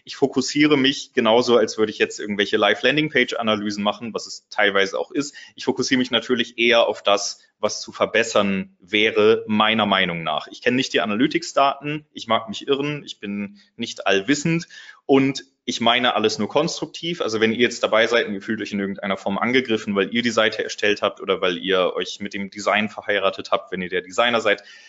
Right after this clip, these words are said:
äh, nehmt bitte alles nur konstruktiv an oder verprügelt mich, wenn wir uns sehen. Nein, tut es nicht. Ich habe Angst. Okay.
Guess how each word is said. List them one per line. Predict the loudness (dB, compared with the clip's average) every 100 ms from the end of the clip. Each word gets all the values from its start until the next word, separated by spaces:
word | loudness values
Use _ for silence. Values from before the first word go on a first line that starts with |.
| _ -4
äh, | 0 0 0
nehmt | -2 0
bitte | -6 -2 0
alles | 0 -2 -4
nur | -6 -2 -2 -4 _
konstruktiv | 0 0 -2 -8 -12 -8 -8 -4
an | -2 0 -2 -8 -20 -20 _ _ -2
oder | 4 4 4 0 -12 _
verprügelt | -6 -4 0 0 0
mich, | -4 -4
wenn | -4 -2
wir | -4
uns | -2
sehen. | -4 -4 -8 _
Nein, | -4 -4 -10
tut | -18
es | -16
nicht. | -18 -20 -20 -12
Ich | -10
habe | -10
Angst. | -18 -20 -20 -20 -20 -20 -12 -4
Okay. | -2 -4